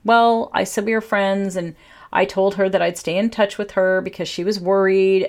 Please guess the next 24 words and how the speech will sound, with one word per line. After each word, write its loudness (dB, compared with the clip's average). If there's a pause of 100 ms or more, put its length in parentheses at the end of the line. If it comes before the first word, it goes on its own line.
about," -2 (280)
I -8
forgot 0
what 2
she -6
was -4
worried -2
about. -2
Literally, -2
this -8
is -6
so -6
long -4
ago. -4 (460)
She -2
was 2
worried 8
about 6
something, 0
<clears throat> 0 (200)
whatever 4
his 4
excuse -4
was. -6